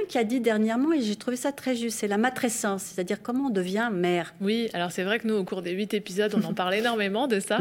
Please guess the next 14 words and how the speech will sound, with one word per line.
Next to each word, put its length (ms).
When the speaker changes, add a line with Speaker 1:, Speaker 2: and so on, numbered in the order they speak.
Speaker 2:
C'est 120
vraiment 360
un 60
peu 160
le 120
fil 260
rouge, 460
c'est 240
ce 120
quatrième 520
mois, 420
ces 120
quarante 360
jours, 200